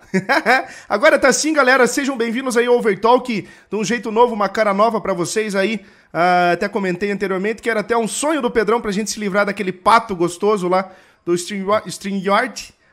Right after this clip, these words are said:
Mas tá ligado, tá bonito, tá bacana. As três corridinhas da semana já estão citadas pelo Pedrão. Pedrão, meu filho, você sabe o que, que aconteceu no dia onze de março de mil novecentos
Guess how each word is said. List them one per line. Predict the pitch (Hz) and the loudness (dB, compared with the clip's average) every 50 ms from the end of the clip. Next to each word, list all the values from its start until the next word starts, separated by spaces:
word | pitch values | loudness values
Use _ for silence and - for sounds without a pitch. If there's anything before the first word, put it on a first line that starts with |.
| _ | _
Mas | - 170 190 202 - - | -6 -6 -4 -4 -6 -2
tá | - 214 220 - - - | 0 0 0 -2 -4 -10
ligado, | 190 196 180 151 165 190 208 220 190 202 | -10 -10 -10 -4 -2 0 0 0 -2 -4
tá | - - 214 | -2 -2 -2
bonito, | 180 180 185 185 202 196 196 | -2 0 -4 -4 -4 -6 -6
tá | - 202 | -6 -8
bacana. | 190 180 175 170 175 190 202 214 226 233 220 180 - - - - - | -4 -4 -4 -4 -2 -4 -4 -2 -2 -2 -2 -4 -6 -10 -20 -10 -4
As | - 226 - | -4 -4 -2
três | - 262 269 262 | -2 -4 -4 -2
corridinhas | - 262 247 226 175 185 247 247 226 185 | 0 2 2 2 2 0 -2 -2 0 2
da | 226 226 | 0 0
semana | 214 - 233 214 214 226 226 220 214 | 0 0 -2 0 0 0 0 0 0
já | 180 196 220 | 0 2 0
estão | 214 202 - - 220 214 208 196 156 - - - _ _ _ | 0 0 0 2 2 2 2 2 -2 -6 -10 -20 _ _ _
citadas | - - - 233 180 226 226 226 226 - | -12 -8 -8 -4 2 2 2 2 2 -2
pelo | - - 240 240 202 | -4 -4 -6 -4 -2
Pedrão. | 262 240 214 196 262 302 381 302 208 139 - - - - | 0 0 2 4 4 4 4 2 -2 -4 -6 -14 -14 -4
Pedrão, | - 254 240 202 302 381 403 | -2 -2 0 2 0 0 2
meu | 359 285 | 0 -2
filho, | - - 247 240 240 | -2 -2 -4 -4 -4
você | 208 - 262 240 | -4 -4 -4 -4
sabe | - 277 294 330 | 0 0 0 0
o | |
que, | 311 285 | -2 -6
que | - 294 | -10 -8
aconteceu | - 285 262 202 247 196 - 262 247 | -8 -8 -6 -6 -6 -4 -4 -4 -6
no | 240 | -6
dia | 202 180 226 247 | -4 0 2 2
onze | 233 226 240 285 349 311 240 247 | 4 4 2 2 0 -2 -4 -4
de | 196 214 | -4 -2
março | 202 202 220 262 247 - 220 | 0 2 2 0 0 -2 -6
de | 185 220 | -6 -6
mil | 208 254 294 294 254 | -4 -4 -4 -4 -2
novecentos | 226 208 196 180 185 175 - 233 226 240 226 - 202 180 - - - - | -2 -2 -2 -2 -4 -6 -4 -4 -4 -4 -4 -4 -6 -4 -6 -6 -12 -16